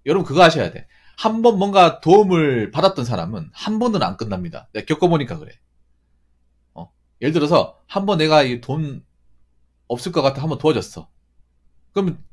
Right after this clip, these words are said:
더 이상 나한테 손 벌린다거나 신세 지면 안 되잖아요. 근데 한번 벌리니까 또 벌려. 어?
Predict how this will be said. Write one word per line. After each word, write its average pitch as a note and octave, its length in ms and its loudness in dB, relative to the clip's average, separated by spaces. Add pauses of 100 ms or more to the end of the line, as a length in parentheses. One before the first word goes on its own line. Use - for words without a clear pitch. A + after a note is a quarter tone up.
더 D3+ 100 0
이상 G3 200 0
나한테 C#3 240 2
손 G3+ 160 -4
벌린다거나 G2+ 840 -2 (840)
신세 C4+ 240 -2
지면 B3+ 200 4
안 F#2 80 2
되잖아요. F2+ 320 -6
근데 D#3 140 -10
한번 A#3+ 420 2
벌리니까 F#3 580 0
또 C4+ 140 2
벌려. C#3 380 4 (800)
어? C3+ 180 -16